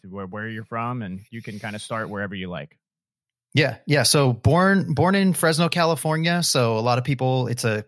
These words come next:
Speaker 2: pretty agriculture town in California, probably most famous for the Fresno State Bulldogs college team.
Speaker 1: Mm-hmm.
Speaker 2: Um, so, you know, born there, um, but generally my home is Sacramento, California, which is the capital. Um, so that's where I was pretty much,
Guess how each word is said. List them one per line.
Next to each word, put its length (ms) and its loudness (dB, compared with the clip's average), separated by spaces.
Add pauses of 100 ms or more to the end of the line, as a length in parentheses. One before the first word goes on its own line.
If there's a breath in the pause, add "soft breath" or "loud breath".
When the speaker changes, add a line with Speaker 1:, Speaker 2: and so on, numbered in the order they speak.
(100)
Speaker 2:
pretty 420 0
agriculture 580 -2
town 320 4
in 80 2
California, 680 2 (200)
probably 240 4
most 280 0
famous 320 0
for 140 -2
the 100 -2
Fresno 280 0
State 240 -2
Bulldogs 500 0
college 380 -2
team. 320 -2 (120)
Speaker 1:
Mm-hmm. 380 -6
Speaker 2:
Um, 540 0
so, 560 2
you 160 -2
know, 100 -2
born 300 2
there, 480 2
um, 320 0
but 180 -4 (640)
generally 280 2
my 140 2
home 240 4
is 160 2
Sacramento, 480 2
California, 560 0
which 160 -6
is 140 -4
the 80 -4
capital. 560 -2 (420 loud breath)
Um, 400 0
so 240 -2
that's 180 0
where 120 2
I 20 2
was 140 -2 (260)
pretty 160 2
much, 240 2